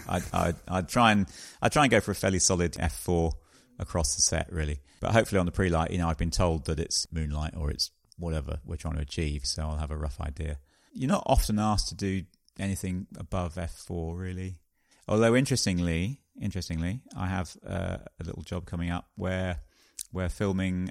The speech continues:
uh, dogs in a room set, live action. And I've been thinking about that recently, and although I haven't been asked for, um,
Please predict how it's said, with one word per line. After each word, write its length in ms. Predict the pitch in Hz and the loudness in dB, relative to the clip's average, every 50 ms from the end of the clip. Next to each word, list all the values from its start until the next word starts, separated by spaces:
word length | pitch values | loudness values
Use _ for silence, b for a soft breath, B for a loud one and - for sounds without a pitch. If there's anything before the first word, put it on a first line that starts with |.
| - - | -8 -8
uh, 360 | 98 92 90 87 85 85 82 80 | -6 -6 -4 -2 -2 -4 -4 -2
dogs 400 | - 110 95 80 69 69 - - - _ _ _ _ _ _ | 0 0 0 0 0 -6 -8 -10 -10 _ _ _ _ _ _
in 140 | - 82 80 | -6 -6 -4
a 40 | |
room 180 | 78 85 85 82 | -4 -4 -2 -2
set, 260 | 82 - - - - _ - - | -2 -2 -4 -6 -10 _ -10 -6
live 240 | 98 92 90 87 | -4 -2 -2 -2
action. 440 | 90 95 - 110 - - 85 82 76 - B B B B B B B B B B | -2 -2 -4 -4 -8 -8 -8 -8 -10 -12 B B B B B B B B B B
And 180 | - 92 92 | -2 0 0
I've 120 | 92 92 82 | 0 0 0
been 120 | 98 92 | 0 0
thinking 300 | - - 135 135 - 113 | 0 0 0 2 2 2
about 180 | 90 90 80 82 | 0 0 0 -2
that 160 | 82 82 - | -4 -4 -4
recently, 340 | 95 98 - - 92 90 85 | -4 -4 -2 -4 -4 -4 -4
and 140 | 85 90 - - | -4 -4 -4 -2
although 160 | 104 110 113 | -2 0 0
I 60 | 113 | 0
haven't 160 | 113 117 104 | -2 -2 -2
been 160 | 101 98 95 - | -2 -2 -2 -2
asked 420 | 110 113 120 120 117 - - - | 0 2 4 4 4 2 -2 -6
for, 440 | - - - 87 85 80 82 80 - - - | -6 -6 -2 -2 0 0 -2 -2 -4 -4 -4
um, 400 | 82 80 80 80 82 80 - | -4 -2 -2 -4 -4 -6 -8